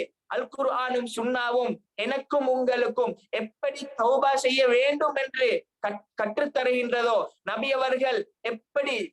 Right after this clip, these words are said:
தௌபாவை எங்களுக்கு கற்றுத்தந்தார்களோ, அந்த அடிப்படையில் எங்களுடைய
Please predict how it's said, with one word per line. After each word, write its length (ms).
தௌபாவை 500
எங்களுக்கு 560
கற்றுத்தந்தார்களோ, 1080
அந்த 400
அடிப்படையில் 640
எங்களுடைய 760